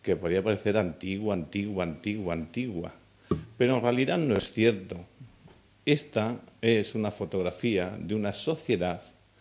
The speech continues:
que ha hecho de lo clásico doctor, porque sabe que en el romanticismo solo queda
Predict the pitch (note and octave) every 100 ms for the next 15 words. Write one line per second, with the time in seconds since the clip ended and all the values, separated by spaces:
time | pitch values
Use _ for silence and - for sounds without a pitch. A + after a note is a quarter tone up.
0 | - - - - _ A#2+ A#2+ - A#2+ G#2
1 | G2 A2+ A#2+ - G#2 G2 F2+ - G2 F#2
2 | E2 - G#2 F2+ G#2 - B2+ B2 B2 G#2+
3 | G2 F#2+ F#2+ F2 F#2+ F#2 F2+ F2+ - A#2
4 | G#2+ G#2 - - G#2+ G2+ - G2 F#2 F#2+